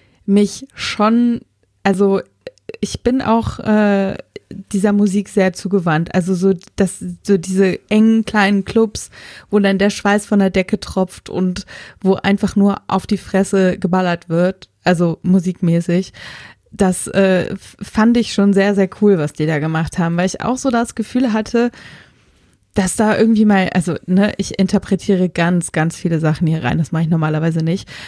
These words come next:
Also da mu-, ich hatte irgendwie so das Gefühl, da musste mal so ein bisschen Druck weg einfach von ihm so. Der muss mal wieder in den Club, der muss mal wieder ein bisschen ausrasten, der muss mal wieder der Schweiß von der Decke tropfen und, ähm, diese Songs, also das war ja wirklich einfach nur Geballer,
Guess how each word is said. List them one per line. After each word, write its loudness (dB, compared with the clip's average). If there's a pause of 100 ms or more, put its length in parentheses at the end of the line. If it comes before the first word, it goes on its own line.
(160)
Also 2
da 2
mu-, 4
ich -2
hatte 0
irgendwie 2
so 0
das 0
Gefühl, -2
da 2
musste 0
mal 2
so 0
ein 4
bisschen 0
Druck -6
weg -10
einfach -4
von -8
ihm -2
so. -2
Der 4
muss 2
mal 2
wieder 2
in 2
den 0
Club, -2
der 2
muss 0
mal 2
wieder 0
ein 4
bisschen -4
ausrasten, -2 (380)
der 2
muss 2
mal 2
wieder 0
der 0
Schweiß -2
von 0
der 2
Decke -2
tropfen -2
und, 0 (460)
ähm, 4
diese -2
Songs, 2
also 2
das -2
war 2
ja 2
wirklich -4
einfach -2
nur 2 (260)
Geballer, 0